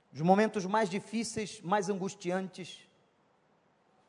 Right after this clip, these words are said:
em trinta anos de vida de uma pessoa ou de uma instituição. Quantas lutas,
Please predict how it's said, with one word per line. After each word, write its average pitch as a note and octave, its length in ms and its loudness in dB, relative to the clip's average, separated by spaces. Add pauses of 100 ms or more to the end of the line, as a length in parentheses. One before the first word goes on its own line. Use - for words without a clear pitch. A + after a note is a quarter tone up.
(1200)
em F#3 160 2
trinta A#3+ 360 2
anos A#3 320 4
de G3 100 0
vida D3 640 0
de F#3+ 100 -2
uma G#3+ 160 2
pessoa A#3+ 840 2 (460)
ou F#3+ 140 2
de D3+ 120 -4
uma G#3 220 2
instituição. D#3 600 -6 (2000)
Quantas G#3 460 4
lutas, A3+ 720 -2